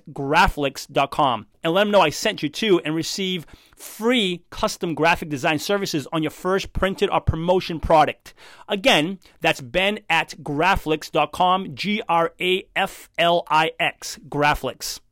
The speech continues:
My call to action for you is, in any aspect of your life right now, if you are doing great at it, if you're not where you wanna be, I ask that you take a look at what your commitment is to that area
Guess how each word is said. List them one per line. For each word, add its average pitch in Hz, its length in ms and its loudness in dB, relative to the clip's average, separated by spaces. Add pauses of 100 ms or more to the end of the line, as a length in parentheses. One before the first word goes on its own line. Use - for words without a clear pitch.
(200)
My 190 280 2
call 190 220 0
to 143 100 0
action 139 240 0
for 147 100 -10
you 165 220 0
is, 113 240 -2 (340)
in 185 220 -2
any 285 280 -2
aspect 170 460 -4
of 156 140 -4
your 160 160 -2
life 135 320 -4
right 175 200 0
now, 117 340 -2 (580)
if 294 320 -4
you 190 320 -4
are 165 160 0
doing 175 360 -4 (160)
great 147 440 -2
at 117 120 0
it, - 360 -16 (180)
if 262 260 -6
you're 208 140 -2
not 180 380 -8
where 151 100 -4
you 139 100 -4
wanna 123 220 -4
be, 120 300 -6 (340)
I 254 200 0
ask 269 220 -2
that 208 60 -6
you 202 120 -6
take 208 180 -6
a 165 60 -4
look 180 240 -2
at 143 160 -8
what 196 200 -2
your 185 140 -2
commitment 165 720 -8
is 170 380 -6
to - 100 -10
that 151 220 0
area 165 340 -4